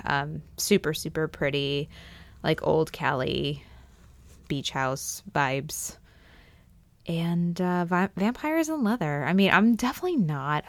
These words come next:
crazy, like, into vampires. Like, I, I don't do the Twilight series. I'm not into that.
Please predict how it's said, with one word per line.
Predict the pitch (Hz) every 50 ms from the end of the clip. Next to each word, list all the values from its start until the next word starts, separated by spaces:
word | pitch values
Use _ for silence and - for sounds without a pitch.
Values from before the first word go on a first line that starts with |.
| - -
crazy, | - - - - 160 156 151 147 156 156 160
like, | 156 151 147 143 -
into | - 147 151 - 160
vampires. | 147 151 131 131 139 - - 139 139 135 143 147 -
Like, | 147 - 151
I, | 156 151 - -
I | 160 165
don't | - 165 151 139 113
do | - 139 135
the | - 147
Twilight | 139 - - 139 127 131 131 131 131 -
series. | - 131 131 - - 127 135 139 143
I'm | 139 135 131
not | 139 139 139 -
into | 131 135 - 156
that. | - - 120 113 139 135 135 139